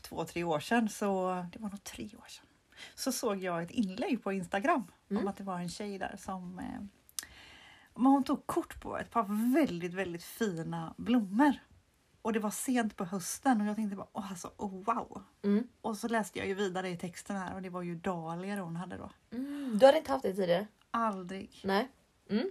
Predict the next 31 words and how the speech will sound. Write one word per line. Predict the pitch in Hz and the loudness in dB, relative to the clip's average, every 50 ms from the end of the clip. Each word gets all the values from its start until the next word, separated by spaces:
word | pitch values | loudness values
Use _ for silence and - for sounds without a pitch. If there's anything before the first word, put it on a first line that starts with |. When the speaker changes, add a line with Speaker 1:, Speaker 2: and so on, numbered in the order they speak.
| - - | -6 -10
Speaker 1:
Jag | - | -8
hade | 214 226 | -8 -8
typ | 240 - 220 - | -6 -6 -8 -8
inte | 190 180 - | -10 -12 -12
haft | - - - - - | -16 -16 -18 -14 -10
en | - 175 | -10 -8
blomma | 175 170 180 175 175 165 170 | -6 -6 -6 -6 -6 -4 -4
om | 208 233 | -2 -2
jag | 247 220 | -2 -2
ska | - - | -4 -8
vara | 208 208 | -10 -10
helt | 208 - - - | -12 -14 -14 -14
ärlig. | - 226 220 214 - | -14 -12 -14 -8 -2
Speaker 2:
Nähä. | 202 202 185 165 151 165 254 403 427 - - - - - _ | -2 0 0 0 0 0 0 0 0 -2 -4 -8 -14 -16 _
Speaker 1:
Ja, | - - - - | -12 -12 -10 -8
Speaker 2:
Ja. | 196 196 269 | -6 -4 -2
Speaker 1:
och | - 220 | -2 -4
jag | 214 185 | -4 -6
tyckte, | - - 208 - - | -8 -12 -14 -14 -14
alltså, | - - - - - | -14 -14 -12 -12 -12
jag | - - | -12 -14
bara, | - - - | -16 -20 -14
"De | - - 185 165 | -10 -8 -8 -8
här, | - - 202 190 180 175 175 _ | -6 -6 -6 -6 -6 -10 -10 _
de | - 196 185 | -6 -4 -2
här | 202 208 190 | 0 0 0
måste | 180 185 196 196 - - - - - - 180 | 0 -2 -4 -6 -6 -8 -10 -8 -6 -6 -4
jag | - - | -4 -2
ha." | 165 175 - - - - | -2 -2 -4 -4 2 8
Speaker 2:
Ja. | - 233 302 - - - _ _ _ _ _ _ _ _ _ _ _ _ _ _ - - | 10 10 10 8 4 -6 _ _ _ _ _ _ _ _ _ _ _ _ _ _ -14 -14
Speaker 1:
Så, | - - - - 220 220 208 208 202 | -12 -6 0 2 4 6 4 4 2